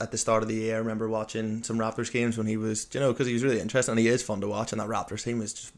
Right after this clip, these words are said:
fucking mad to watch. But he was getting blown by a couple of times by some of the more savvy older players, and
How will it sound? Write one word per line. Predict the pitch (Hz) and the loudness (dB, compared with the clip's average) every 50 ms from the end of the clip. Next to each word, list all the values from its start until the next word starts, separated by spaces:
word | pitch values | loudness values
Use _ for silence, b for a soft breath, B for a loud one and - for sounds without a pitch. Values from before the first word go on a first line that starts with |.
| - - - | -20 -20 -18
fucking | - - - - - | -18 -16 -12 -10 -8
mad | - - - - 123 | -6 -6 -6 -4 -4
to | 110 | -2
watch. | 113 120 123 120 - - B B B B B B B - | -2 0 -2 -2 -4 -10 B B B B B B B -6
But | 107 110 101 - - b b b b b - | -4 -4 -4 -4 -6 b b b b b -4
he | - 120 120 | 2 4 4
was | 117 113 113 113 117 113 107 - - | 6 6 6 6 6 4 2 0 0
getting | - 123 - - 113 | 0 0 0 2 2
blown | 110 113 113 113 | 2 4 4 4
by | 110 107 110 117 123 | 4 4 4 6 4
a | 131 127 | 4 4
couple | - 143 117 127 | 2 0 0 0
of | 131 | 0
times | 143 135 131 131 127 - | 0 0 0 -2 -2 -2
by | - 117 110 107 | -2 -2 0 0
some | - - 107 107 | 0 -2 -2 -2
of | 107 | -2
the | 107 | -2
more | 107 107 107 107 | -2 -2 -2 -4
savvy | - 101 104 101 107 107 107 | -4 -4 -4 -2 -2 -2 -2
older | 107 107 107 107 107 | -2 -2 -4 -4 -4
players, | - 113 110 113 113 113 113 120 | -2 0 0 0 0 0 0 0
and | 113 110 107 | -2 -2 -2